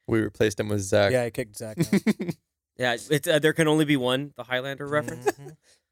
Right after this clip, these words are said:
Speaker 3: Uh, but going into the theme of the podcast, where we, you know, shoot the crap and have some fun, uh, let's get right into our recently watched, and we're gonna give that segment all the way to Anthony, since, uh, he's been out for a little bit.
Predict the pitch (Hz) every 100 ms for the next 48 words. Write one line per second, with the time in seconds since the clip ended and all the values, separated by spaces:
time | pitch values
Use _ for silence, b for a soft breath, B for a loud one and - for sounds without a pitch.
0 | _ - 123 120 117 113 - 127 123 117
1 | 143 202 208 202 170 143 170 185 165 147
2 | 147 156 - 196 208 165 135 147 127 123
3 | 143 _ _ - 151 139 - 151 - 135
4 | 143 139 131 107 135 170 226 _ _ _
5 | 139 139 131 120 110 _ _ _ _ _
6 | 127 151 - 233 147 170 156 170 - 180
7 | 147 151 165 151 139 117 123 208 - -
8 | 131 123 113 135 185 226 220 151 _ _
9 | - 165 160 175 - 175 160 160 - 147
10 | 151 160 117 139 175 117 113 123 123 117
11 | - - 110 131 127 127 117 - 127 127
12 | 127 160